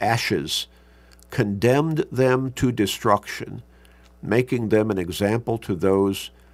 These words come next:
who afterward would live ungodly." Hmm. Now, just the destruction of those cities on a physical level, that was not the end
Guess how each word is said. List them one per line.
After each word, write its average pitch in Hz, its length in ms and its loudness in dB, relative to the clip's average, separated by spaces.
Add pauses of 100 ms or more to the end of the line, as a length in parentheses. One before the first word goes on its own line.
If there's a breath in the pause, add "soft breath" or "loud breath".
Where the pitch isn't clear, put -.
(200 soft breath)
who - 200 -4
afterward 82 800 -2
would 95 200 0
live 80 420 -2 (100)
ungodly." 80 760 -4 (1300)
Hmm. 104 180 -4 (1400 loud breath)
Now, 87 100 -2
just 113 280 0
the 87 80 -8
destruction 92 580 -2
of 87 80 -2
those 82 220 0
cities 92 440 0
on 80 80 -2
a 78 40 -6
physical 98 520 -2
level, 80 400 -2 (720 loud breath)
that 92 180 -2
was 113 200 -4
not 101 200 2
the 80 200 -2
end 73 480 -2